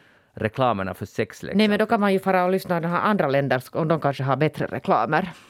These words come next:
Speaker 1: Tänk om det sen visar att det är exakt samma story. När hon som är på länk, hon är också
Speaker 2: Går
Speaker 1: där i
Speaker 2: och gnuggar
Speaker 1: Madagaskar.
Speaker 2: sig. Ja, men det är alltså, hörs inte på radion. Det är liksom befriat. Det här är en T V-reklam.
Speaker 1: Är det en T V-reklam?
Speaker 2: Jo.
Speaker 1: Ah, no, men då
Speaker 2: Förstår
Speaker 1: så
Speaker 2: du? Det, jag säger att, att det där, den som ställde upp,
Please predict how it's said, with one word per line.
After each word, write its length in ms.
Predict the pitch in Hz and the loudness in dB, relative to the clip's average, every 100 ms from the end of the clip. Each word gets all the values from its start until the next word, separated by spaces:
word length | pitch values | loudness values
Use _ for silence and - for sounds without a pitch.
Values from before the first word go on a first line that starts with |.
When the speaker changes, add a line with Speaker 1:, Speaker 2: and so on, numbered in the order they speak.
| _ _ _ _ | _ _ _ _
Speaker 1:
Tänk 140 | 160 | -2
om 60 | 160 | 0
det 60 | 117 | 0
sen 160 | 135 | 2
visar 260 | 131 127 101 | 0 0 -2
att 60 | |
det 80 | 98 | -2
är 60 | 107 | -2
exakt 340 | 107 - 127 | -2 -4 -4
samma 280 | - 98 98 | -4 -6 -4
story. 260 | - 107 95 | -2 -2 -2
När 160 | 104 107 - | -6 -8 -12
hon 260 | 110 135 | -2 -2
som 280 | 113 101 - | 0 -4 -6
är 80 | 107 | -8
på 140 | 107 107 | -4 -2
länk, 280 | 123 123 - - - _ | 0 -2 -6 -14 -20 _
hon 260 | 107 107 107 | -10 -4 -2
är 60 | |
också 200 | 107 131 | -2 -2
Speaker 2:
Går 60 | 156 | 0
Speaker 1:
där 80 | 143 | 0
i 40 | |
Speaker 2:
och 20 | |
gnuggar 180 | - 160 | 0 0
Speaker 1:
Madagaskar. 360 | 110 113 139 - | 0 -2 -4 -6
Speaker 2:
sig. 100 | 151 - _ | -10 -12 _
Ja, 160 | - 175 | -6 0
men 120 | 175 | 2
det 60 | 180 | 4
är 40 | |
alltså, 180 | 175 165 | 2 2
hörs 280 | 165 165 - | 2 2 0
inte 120 | 143 | -2
på 80 | 160 | 0
radion. 480 | 156 131 - 69 135 | 2 2 0 -8 -10
Det 200 | 165 160 | -8 -4
är 40 | 143 | -4
liksom 260 | 139 147 | -4 -6
befriat. 400 | 139 147 143 127 | -4 -2 -4 -2
Det 60 | 151 | -2
här 140 | 147 | 0
är 60 | 143 | 0
en 80 | 135 | 0
T 180 | 151 127 | 0 0
V-reklam. 440 | - 147 - 151 - _ | -4 -8 -10 -12 -14 _
Speaker 1:
Är 100 | 120 | -2
det 60 | 113 | -2
en 60 | |
T 200 | 104 175 | 0 0
V-reklam? 480 | 120 95 - - - - | 0 -4 -10 -14 -18 -16
Speaker 2:
Jo. 320 | - 143 127 - - - - | -8 -4 -4 -6 -18 -20 -8
Speaker 1:
Ah, 440 | 107 113 110 95 | -4 -2 -2 -2
no, 80 | 98 | -2
men 40 | |
då 60 | 113 127 | -2 -2
Speaker 2:
Förstår 140 | 160 | 0
Speaker 1:
så 40 | |
Speaker 2:
du? 180 | 143 131 | 0 -2
Det, 200 | 113 160 | 0 -2
jag 180 | 143 160 | 0 -2
säger 240 | 170 156 | 0 0
att, 120 | 147 - | 0 -2
att 140 | 139 | -4
det 60 | 156 | -2
där, 140 | 147 | 0
den 140 | 156 147 | 0 -2
som 140 | 147 | -4
ställde 300 | - 143 139 | 0 0 2
upp, 260 | 147 147 | 2 0